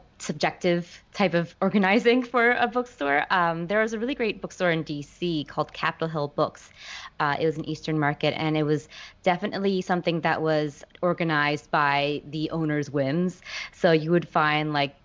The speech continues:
Russian biographies in one section, uh, all the way apart from all the other biographies or something. And it was something that was just really fun to get lost in. And I really, I enjoyed that a lot, um, as opposed to a Barnes and Noble where you kind of find the same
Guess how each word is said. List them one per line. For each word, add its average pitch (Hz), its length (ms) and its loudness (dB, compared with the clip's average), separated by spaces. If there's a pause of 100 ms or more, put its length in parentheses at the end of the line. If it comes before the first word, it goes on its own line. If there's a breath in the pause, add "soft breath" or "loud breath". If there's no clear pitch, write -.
(140)
Russian 165 360 -2
biographies 143 680 -2
in 139 160 -4
one 139 180 0
section, 143 540 0 (400 loud breath)
uh, 139 240 4
all 160 140 6
the 156 60 2
way 151 120 2
apart 147 380 0
from 143 460 0 (200)
all 156 120 0
the 147 180 0
other 143 220 2
biographies 139 800 0
or 131 220 2
something. 190 360 0
And 196 200 6
it - 20 6
was 190 220 6
something 190 360 2
that 165 160 0
was 160 200 -4
just - 260 -12
really 180 540 0 (340 loud breath)
fun 165 220 2
to 160 80 -4
get - 180 -2
lost 131 480 -6
in. - 420 -10
And 160 140 2
I 160 120 4
really, 156 420 4
I 180 60 4
enjoyed 180 360 2
that 151 140 2
a 143 40 2
lot, 135 360 -2
um, 131 180 -4
as 160 140 -4
opposed 147 380 -6
to 160 60 -2
a 151 40 2
Barnes 147 180 -2
and 147 80 -2
Noble 139 220 -2
where 143 100 -2
you 139 80 -2
kind 147 220 -2
of 139 100 -4
find 139 340 -2
the 143 60 -8
same 139 400 -6